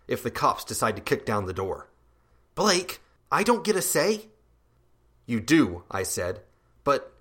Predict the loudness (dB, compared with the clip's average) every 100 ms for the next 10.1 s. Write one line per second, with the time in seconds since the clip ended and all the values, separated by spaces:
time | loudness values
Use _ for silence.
0 | _ _ _ -4 0 4 4 4 2 0
1 | 2 2 2 2 0 -4 -4 -4 -2 -2
2 | -4 -8 -4 0 2 2 0 -4 -14 _
3 | _ _ _ 2 2 2 0 0 -2 -4
4 | -6 -4 -2 -2 -4 -6 -4 -4 -6 -18
5 | _ _ _ -8 -2 -2 -2 -8 -8 -4
6 | -2 -4 -6 -14 -20 _ _ -8 -6 0
7 | 0 0 -2 -2 0 0 2 0 0 0
8 | 0 -2 -12 -8 -4 -4 0 0 2 0
9 | 0 0 -2 0 0 0 -2 -4 -4 -12